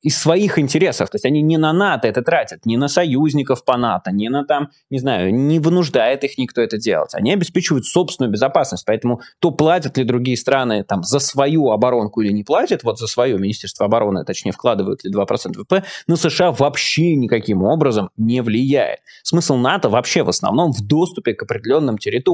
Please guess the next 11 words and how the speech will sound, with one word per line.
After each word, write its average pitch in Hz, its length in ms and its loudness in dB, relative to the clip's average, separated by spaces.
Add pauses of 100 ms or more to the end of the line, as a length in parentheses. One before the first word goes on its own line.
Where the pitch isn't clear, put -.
(460)
чтобы - 260 -2
С - 100 -8
Ш - 180 2
А 175 60 0
могли 120 280 0
там 110 180 0
обеспечивать 101 600 -2
собственный - 380 -4
контингент, 120 680 -2
базы 117 380 2
для 110 260 0